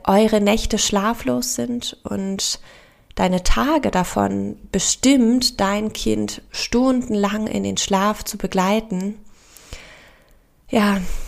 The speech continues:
du liebst dein Kind natürlich über alles, doch gleichzeitig würdest du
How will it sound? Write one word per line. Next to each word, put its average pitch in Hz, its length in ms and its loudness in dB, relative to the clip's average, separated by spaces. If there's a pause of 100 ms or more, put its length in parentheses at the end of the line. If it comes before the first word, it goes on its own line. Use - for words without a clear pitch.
(120)
du 214 120 -2
liebst 220 560 2
dein 190 220 -2
Kind 208 260 -2
natürlich 262 840 2
über - 240 -4
alles, 175 400 -6
doch - 220 -4
gleichzeitig 208 1000 0
würdest 226 540 2
du 262 400 2